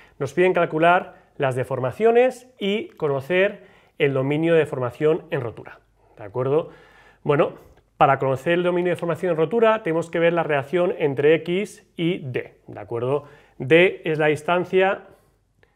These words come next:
de la fibra superior a la armadura traccionada, D,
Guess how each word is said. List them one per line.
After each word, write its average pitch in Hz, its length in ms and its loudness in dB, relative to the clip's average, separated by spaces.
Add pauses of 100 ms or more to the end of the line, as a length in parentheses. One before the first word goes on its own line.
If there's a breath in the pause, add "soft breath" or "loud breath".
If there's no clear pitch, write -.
(280)
de 143 320 2
la 127 100 2
fibra 139 260 -2
superior 139 640 2 (240)
a 156 220 2
la 127 80 -2
armadura 123 680 -2 (240)
traccionada, 175 840 -4 (500)
D, 160 400 2